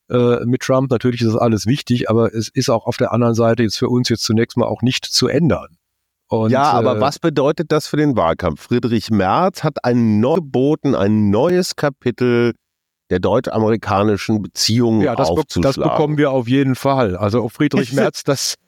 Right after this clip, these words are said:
Speaker 2: Naja, aber das ist ja so eine Art Gesprächsangebot. Das heißt ja, ich bin nicht so sperrig wie der, der da jetzt noch im Amt sitzt. Jens Spahn, zu dem hast du deine Meinung. Ich muss da aus Münsterländer Solidarität sagen,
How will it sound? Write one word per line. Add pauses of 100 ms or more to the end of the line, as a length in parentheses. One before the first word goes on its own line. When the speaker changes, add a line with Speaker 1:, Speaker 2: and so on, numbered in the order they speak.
(200)
Speaker 2:
Naja,
aber
das
ist
ja
so
eine
Art
Gesprächsangebot.
Das
heißt
ja,
ich
bin
nicht
so
sperrig
wie
der,
der
da
jetzt
noch
im
Amt
sitzt. (480)
Jens
Spahn,
zu
dem
hast
du
deine
Meinung.
Ich
muss
da
aus
Münsterländer
Solidarität
sagen,